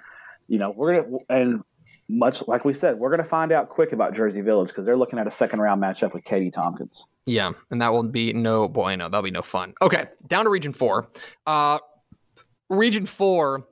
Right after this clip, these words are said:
Speaker 2: it sure feels like, um, I don't know, like, I, I, for, for Lake Travis, I feel like Lake Travis got put in the more preferable side of the bracket.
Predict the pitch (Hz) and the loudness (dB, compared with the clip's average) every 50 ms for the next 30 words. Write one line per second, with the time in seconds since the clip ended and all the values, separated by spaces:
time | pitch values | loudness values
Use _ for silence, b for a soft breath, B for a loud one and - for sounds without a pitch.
0 | _ _ _ _ _ _ _ _ _ _ _ _ _ _ _ _ _ _ _ _ | _ _ _ _ _ _ _ _ _ _ _ _ _ _ _ _ _ _ _ _
1 | - - - 131 - - - 196 214 196 - - - 208 208 214 208 190 - 160 | -4 -4 -2 -2 0 2 4 4 4 4 2 -4 -2 0 2 2 2 0 0 0
2 | 143 127 113 113 113 117 - - - b b b b b b b _ - 135 135 | 2 2 2 2 0 -4 -8 -14 -18 b b b b b b b _ 0 0 2
3 | 135 131 127 127 127 120 123 117 - _ _ _ _ _ _ _ _ _ _ _ | 2 2 2 0 0 -2 -4 -8 -12 _ _ _ _ _ _ _ _ _ _ _
4 | _ 175 226 285 311 277 269 247 185 143 120 117 151 151 147 - - _ _ _ | _ 0 0 2 2 2 2 2 2 0 0 0 0 -2 -2 -4 -12 _ _ _
5 | - 165 - - _ _ - 180 196 190 - - - - - 202 175 - 147 - | 2 2 2 2 _ _ 0 0 0 0 -4 -10 -8 -2 0 0 0 0 0 0
6 | 190 185 180 208 247 262 - - - - 214 208 208 185 131 110 110 - - - | 0 2 4 4 2 2 0 -6 -4 -2 0 0 0 -2 -4 -6 -6 -6 -8 -8
7 | - B B B B B B B B B 160 160 - 269 285 277 262 - 208 208 | -10 B B B B B B B B B -2 -2 0 0 0 0 0 0 2 0
8 | 214 196 - - 190 175 175 175 170 - - 175 143 - - - 170 165 165 - | 0 0 0 0 0 2 2 2 0 0 0 0 0 0 0 0 0 0 2 0
9 | 147 151 147 147 143 131 135 139 143 139 139 135 131 131 - - 135 131 135 135 | 0 0 0 0 -2 0 0 2 4 4 4 2 2 0 -2 -4 -2 0 2 4
10 | 135 131 127 - - - 139 131 127 - 151 143 127 131 123 - - 131 120 123 | 4 2 0 -2 -2 0 0 0 0 0 -2 0 0 -2 -2 0 0 2 2 2
11 | 123 120 110 - 92 92 95 98 - - 160 190 - - | 0 -2 -4 -2 0 0 0 2 2 2 2 2 0 -4